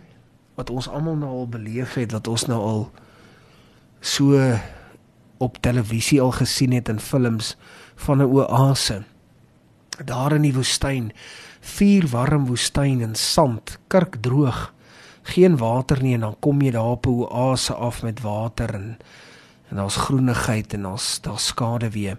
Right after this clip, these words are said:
Hierdie skrif is vir my amper so,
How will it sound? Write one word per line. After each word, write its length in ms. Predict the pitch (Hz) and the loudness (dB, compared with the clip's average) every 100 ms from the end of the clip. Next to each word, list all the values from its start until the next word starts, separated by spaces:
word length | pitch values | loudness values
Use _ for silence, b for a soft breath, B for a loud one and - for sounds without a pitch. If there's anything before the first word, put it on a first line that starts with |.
| - B B B B | -12 B B B B
Hierdie 220 | 131 190 | -2 -2
skrif 640 | - - 151 - - - - - - | -2 -2 -2 -4 -8 -12 -18 -20 -12
is 160 | 127 - | -10 -6
vir 120 | 151 | -6
my 100 | 135 | -6
amper 400 | 120 127 127 120 | -6 -4 -2 -2
so, 480 | - - 123 98 | -2 -2 -4 -6